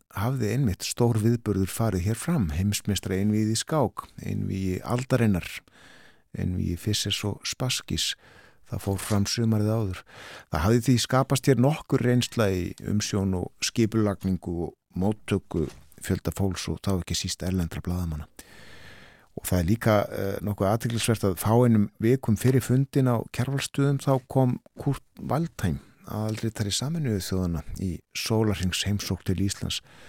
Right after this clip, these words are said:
Hann heimsótti öll Norðurlöndin í maímánuði þetta ár nítján hundruð sjötíu og þrjú. En, eh, á þessum tíma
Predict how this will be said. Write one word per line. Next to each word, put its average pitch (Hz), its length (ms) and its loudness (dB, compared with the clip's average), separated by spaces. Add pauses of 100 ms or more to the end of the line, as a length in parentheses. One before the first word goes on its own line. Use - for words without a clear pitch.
(540)
Hann 92 160 -2
heimsótti 110 560 0
öll 113 240 -4
Norðurlöndin 107 680 0
í 90 180 -4
maímánuði 98 760 -2 (180)
þetta 95 300 -6
ár 90 160 -4
nítján 92 300 -2
hundruð 85 220 -6
sjötíu 92 340 -6
og 80 100 -10
þrjú. 92 180 -2 (1040)
En, 131 360 6
eh, 139 240 8 (880)
á 147 160 8
þessum 175 320 4
tíma 120 400 4